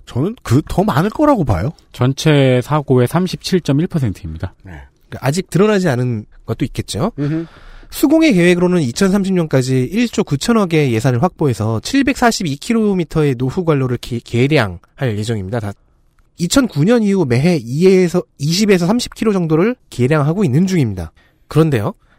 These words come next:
Speaker 3: 김현아 의원실에 의하면 해마다 늘어나는, 그러니까 시간이 지나면 노후화잖아요. 그러니까 해마다 늘어나는 노후 관로가 백오십이 킬로다.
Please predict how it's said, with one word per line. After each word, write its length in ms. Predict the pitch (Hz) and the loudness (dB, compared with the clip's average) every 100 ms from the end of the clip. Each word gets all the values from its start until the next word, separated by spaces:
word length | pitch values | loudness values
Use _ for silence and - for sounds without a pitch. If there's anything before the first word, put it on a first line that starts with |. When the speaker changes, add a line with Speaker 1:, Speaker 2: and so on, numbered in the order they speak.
| _ | _
Speaker 3:
김현아 360 | - 131 202 254 | -4 0 2 2
의원실에 380 | 170 127 135 - | 0 -2 -4 -6
의하면 380 | - 117 101 156 - _ _ _ | -4 -2 -4 -10 -14 _ _ _
해마다 640 | - 277 269 254 233 175 | -2 0 2 4 4 2
늘어나는, 460 | 131 143 185 160 110 | 0 2 4 2 0
그러니까 200 | 101 95 _ _ _ | -6 -16 _ _ _
시간이 320 | - - 285 | -6 0 0
지나면 260 | 196 160 170 | 2 2 2
노후화잖아요. 680 | 127 131 117 110 165 117 95 - - - | 2 2 0 0 -2 -2 -6 -18 -20 -14
그러니까 220 | 113 - | -14 -2
해마다 460 | 262 277 247 233 | 2 4 4 2
늘어나는 480 | 156 139 180 175 170 | 2 2 4 4 2
노후 240 | 127 120 147 | 0 -2 0
관로가 300 | 143 131 127 | 0 0 0
백오십이 560 | 143 135 139 143 110 | 0 0 0 -2 -6
킬로다. 500 | - - 165 87 80 | -8 -2 -2 -2 -10